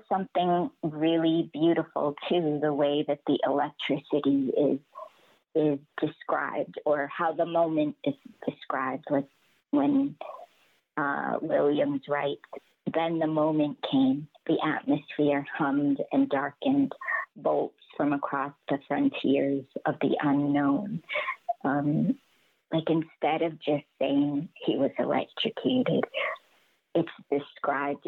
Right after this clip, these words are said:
in bits and pieces for us. And the language is so beautiful that we're not really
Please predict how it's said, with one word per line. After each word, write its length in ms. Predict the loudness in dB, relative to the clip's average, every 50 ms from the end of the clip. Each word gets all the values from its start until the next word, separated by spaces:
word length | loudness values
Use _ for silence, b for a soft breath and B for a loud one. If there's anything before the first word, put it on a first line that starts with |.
| -2 2
in 220 | 2 2 2 2 0
bits 280 | -2 -2 -2 -2 _ -20 -20 _ -2
and 200 | 2 2 2 2 0
pieces 560 | 0 0 0 0 -2 -4 0 0 2 2 0 -2 _ _ _ -2
for 260 | 0 0 0 0 -4 -8 -8 -8
us. 100 | -8 -10 _ _ _ -14 B B B B B _ _ -4
And 300 | 0 2 2 2 2 2
the 120 | 2 0
language 680 | 2 2 2 2 2 0 0 0 0 0 0 0 -4 -8 -6
is 140 | -6 -6 -6 -6 _ -6 -2
so 420 | -2 0 2 2 2 0 -2 -6 B B B B B B B B _ -2
beautiful 760 | 2 4 4 4 2 0 -4 -4 -2 0 0 0 0 -2 -4 _ _ -4
that 280 | 0 0 0 0 -2 _ _ _ _ _ _ -4
we're 240 | 0 0 2 2 0
not 300 | 0 0 0 0 0 -2 -2
really 500 | 0 0 0 0 0 0 2 2 0